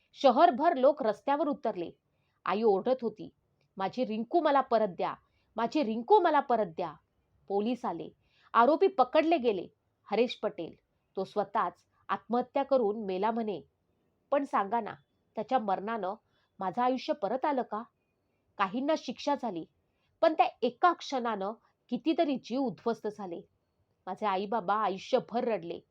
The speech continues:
आणि मी राखेत रूपांतर झाले. आज इतकी वर्ष झालीत. तुम्ही मोबाईलवर बातम्या पाहता, प्रेमभंगातून तरुणीची हत्या, एकतर्फ्या प्रेमानं जीव घेतला. काही बदललं का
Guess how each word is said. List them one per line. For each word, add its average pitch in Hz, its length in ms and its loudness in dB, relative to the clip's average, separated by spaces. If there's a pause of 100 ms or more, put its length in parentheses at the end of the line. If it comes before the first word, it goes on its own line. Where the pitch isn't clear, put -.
(440)
आणि 208 220 -4
मी 202 240 -8 (440)
राखेत 202 460 -4
रूपांतर 185 420 -4
झाले. 175 300 -16 (680)
आज 196 180 -6
इतकी 233 300 -8
वर्ष 233 360 -4 (100)
झालीत. 180 240 -8 (600)
तुम्ही 226 200 -6
मोबाईलवर 226 520 0
बातम्या 196 400 -4
पाहता, 190 400 -6 (680)
प्रेमभंगातून 220 840 -2
तरुणीची 208 520 -6
हत्या, 175 420 -10 (540)
एकतर्फ्या 285 580 0
प्रेमानं 262 440 0 (100)
जीव 247 280 -4
घेतला. 190 360 -8 (800)
काही 294 200 4
बदललं 285 460 4
का 381 140 4